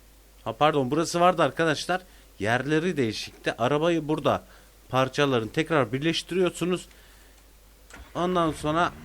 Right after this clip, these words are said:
yapıştır gelsin. De benim gideceğim nokta çok uzakta bir yerde ya. Ben şu evi, ha, bu ev vardı önceden. Şurayı hatırlıyor musunuz?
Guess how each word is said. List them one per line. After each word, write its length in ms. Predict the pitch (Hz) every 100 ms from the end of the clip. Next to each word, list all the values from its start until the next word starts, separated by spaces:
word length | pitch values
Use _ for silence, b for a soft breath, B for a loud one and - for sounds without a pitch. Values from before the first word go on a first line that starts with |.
| -
yapıştır 480 | 156 160 - - 160
gelsin. 580 | 147 143 - 98 101 165
De 100 | 175
benim 220 | 190 196
gideceğim 420 | 180 170 214 202
nokta 440 | 190 190 233 214 -
çok 180 | - 214 160
uzakta 480 | 160 160 - 135 120
bir 60 |
yerde 380 | 117 104 98 113
ya. 220 | 123 143
Ben 140 | 165 165
şu 140 | 170
evi, 260 | 165 160 - -
ha, 200 | 123 87 - - - - -
bu 80 | 127
ev 300 | 131 196 185
vardı 320 | 202 185 165
önceden. 480 | 151 127 120 127 170 - - - - - - - - - - - - - - - - - - - - - -
Şurayı 320 | - 190 214
hatırlıyor 380 | 208 226 214 226
musunuz? 520 | 196 - 135 113 -